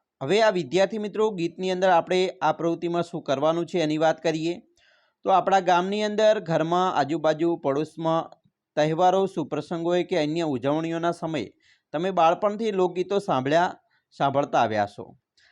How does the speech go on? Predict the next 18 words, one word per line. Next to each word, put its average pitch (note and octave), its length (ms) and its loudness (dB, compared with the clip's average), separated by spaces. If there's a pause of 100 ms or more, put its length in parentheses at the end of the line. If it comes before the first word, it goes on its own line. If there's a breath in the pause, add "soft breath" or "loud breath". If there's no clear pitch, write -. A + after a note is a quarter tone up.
(120 soft breath)
આ D#3+ 120 2
પ્રકારના F#3+ 480 0
લોકગીતો G3 460 0
હજી D#3+ 200 2
પણ F#3 180 0
આપણા D#3 320 0
માતા C#3 320 0
પિતા E3 300 0
દ્વારા, E3+ 380 4
દાદા C3+ 360 2
દાદી, D3 420 0
સગા C3 320 -2
વહાલાના D3+ 500 2
મુખે D3 340 -4
પણ E3 200 -4
ગવાતા B2 420 0
જ C#3+ 100 -6
હશે. F3 380 -6